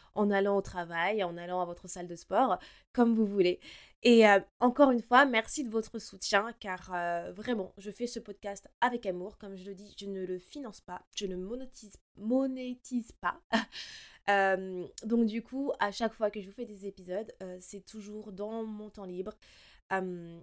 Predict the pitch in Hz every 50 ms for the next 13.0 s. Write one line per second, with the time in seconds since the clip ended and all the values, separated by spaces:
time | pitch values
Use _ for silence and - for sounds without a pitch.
0 | - - 240 - 269 247 - 247 226 180 185 175 165 170 190 220 - - 185 180
1 | 180 180 165 175 180 185 180 185 180 175 175 - - - 196 - - 196 190 180
2 | 190 180 180 180 180 170 160 165 180 185 190 - 208 202 214 240 226 214 208 196
3 | - _ - 180 165 175 190 254 330 339 - - - - - _ - 196 202 196
4 | 202 190 - 196 180 170 170 165 165 165 156 156 156 - - - 202 226 202 165
5 | 160 - _ _ _ _ _ _ _ _ _ - 269 285 285 294 285 294 - 285
6 | 277 254 233 233 233 233 226 - - - - - - - - 247 262 262 262 262
7 | 262 254 - - 262 240 247 247 247 - 254 226 226 - - 233 208 202 202 208
8 | 208 208 - - 226 226 - 220 - - - 202 190 190 196 - - - - -
9 | - - _ - - 254 254 254 254 247 233 208 208 214 220 - - - - 208
10 | - - - - - 214 220 - 196 - - 190 190 196 - - - - - 254
11 | 226 220 214 214 208 - - - - 196 190 202 - - - 214 - - - 240
12 | 233 233 - 247 240 240 220 208 196 196 _ - 180 175 165 175 185 196 214